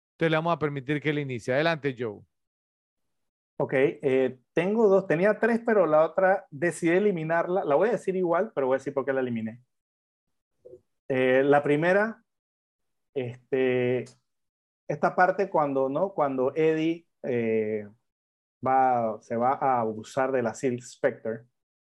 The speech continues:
Speaker 2: O sea, si se dan cuenta, pues ella entra al cuarto, cierra la puerta, prum, una puerta grande, está cerrada, y de repente ella hace así, y está el comedian adentro. O sea, nunca escuchó la puerta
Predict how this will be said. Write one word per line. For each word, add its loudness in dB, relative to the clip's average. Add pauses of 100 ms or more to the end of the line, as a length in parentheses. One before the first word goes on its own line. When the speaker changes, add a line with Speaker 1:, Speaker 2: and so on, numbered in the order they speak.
(200)
Speaker 2:
O -16
sea, 0
si -2
se -2
dan 0
cuenta, 2
pues -2
ella 2
entra 0
al -4
cuarto, 0
cierra 2
la 0
puerta, 0
prum, -4 (360)
una -6
puerta 0
grande, 0 (1120)
está -6
cerrada, 2 (280)
y -2
de 6
repente 0
ella 0 (680)
hace -4
así, -2 (520)
y -2
está -2
el -2
comedian -2
adentro. 0 (500)
O -20
sea, -2
nunca -2
escuchó -2
la 2
puerta 0